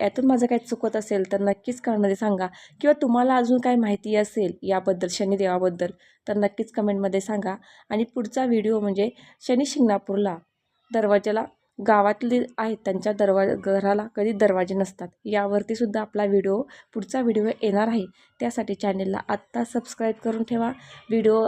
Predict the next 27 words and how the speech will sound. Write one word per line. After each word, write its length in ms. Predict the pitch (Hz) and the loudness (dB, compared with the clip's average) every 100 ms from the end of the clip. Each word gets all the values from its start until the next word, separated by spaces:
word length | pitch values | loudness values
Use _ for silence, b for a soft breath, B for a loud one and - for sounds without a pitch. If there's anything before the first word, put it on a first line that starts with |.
| - | 0
आवडला 340 | 220 226 240 233 | -2 0 0 0
असेल 440 | - 214 214 - | 0 0 -2 -2
तर 120 | 208 | -2
नक्कीच 520 | 208 208 208 247 247 226 | 0 -2 -2 -6 -4 0
लाईक 220 | 208 214 - | 0 0 -2
करा. 280 | 220 220 | 0 0
जे 160 | 202 214 | 0 -2
शनी 280 | 208 214 214 | 0 0 0
भक्त 240 | 220 208 214 | -2 -6 -8
असेल 220 | 202 202 | -6 -4
त्यांनीसुद्धा 520 | 202 196 202 214 214 | -2 0 -2 0 0
लाईक 260 | 214 214 214 - | 4 2 2 0
करा 240 | 214 220 - B B B | 0 -2 -6 B B B
आणि 280 | - 226 214 226 b | -2 -2 -2 -6 b
हा 140 | - 262 | -2 2
व्हिडिओ 280 | 233 220 208 | 2 2 0
अगदी 340 | 190 180 226 | -2 -2 -4
शेवटपर्यंत 600 | - 214 202 202 196 214 | 0 0 0 0 0 0
तुम्ही 280 | 208 196 190 | -2 -2 -2
मनापासून 680 | 190 208 233 202 - 233 240 B B B | 0 0 -2 -6 -4 -2 -4 B B B
मन 180 | 220 233 | 2 4
लावून 300 | 226 254 269 | 4 4 2
ऐकल्याबद्दल, 600 | 226 202 196 190 180 185 | 0 -2 -2 0 -2 -4
पाहिल्याबद्दल 640 | 185 196 196 202 208 180 185 | -4 -4 -2 -2 -2 -2 -4
खरंच 280 | - 208 220 - | -4 -2 -2 -4
तुमचे 300 | 196 - 233 - _ _ - | -6 -4 -6 -8 _ _ -10
धन्यवाद. 580 | 175 208 220 233 233 | -4 0 2 2 0